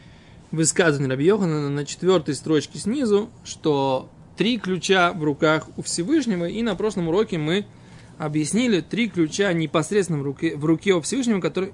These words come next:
и он им, и, и их, эти ключи, не передает. Ну, имеется ключи, конечно, мы сказали в конце урока, что это аллегория,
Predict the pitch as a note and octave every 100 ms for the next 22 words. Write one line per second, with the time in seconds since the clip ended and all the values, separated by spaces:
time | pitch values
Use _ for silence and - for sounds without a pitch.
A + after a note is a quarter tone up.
0 | - G3 G3+ G#3+ G3 F3 - - - -
1 | A3+ - G3+ G3 - E3+ F3 D3+ C#3 F#3
2 | D#3+ F3+ F3+ D#3+ C#3+ C3+ A#2 - - -
3 | - - - G#3 F#3+ D3+ C#3+ D3+ D3 F#3+
4 | D3 D3 C#3 C#3 B2+ D3 C#3+ B2+ C#3 B2+
5 | C#3 C3+ C3 B2 B2+ B2 E3+ G3+ C#4+ C#4
6 | B3+